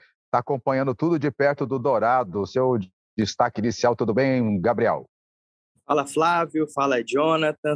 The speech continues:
Speaker 2: fala, amigos e amigas do G E Cuiabá. É um prazer participar de mais um episódio. Fiz minha estreia no episódio pa-, passado, agora mais uma participação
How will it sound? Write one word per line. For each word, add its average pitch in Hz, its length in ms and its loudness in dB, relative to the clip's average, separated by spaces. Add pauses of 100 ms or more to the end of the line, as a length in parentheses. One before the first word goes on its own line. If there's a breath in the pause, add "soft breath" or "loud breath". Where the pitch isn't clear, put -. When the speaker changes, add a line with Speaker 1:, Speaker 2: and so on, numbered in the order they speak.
(120)
Speaker 2:
fala, 135 220 2
amigos 139 400 0
e 127 40 2
amigas 127 360 0
do 135 140 -2
G 127 120 2
E 127 280 0 (180)
Cuiabá. 120 440 2
É 135 60 0
um 123 80 -8
prazer 131 440 0
participar 123 460 0
de 117 80 -14
mais 123 260 0
um 127 80 0
episódio. 131 640 -2
Fiz 131 140 -4
minha 131 140 2
estreia 131 480 0 (480)
no 139 80 2
episódio 135 480 0
pa-, - 200 -8 (100)
passado, 147 460 0
agora 135 200 0
mais 135 220 0
uma 135 160 -4
participação 135 800 0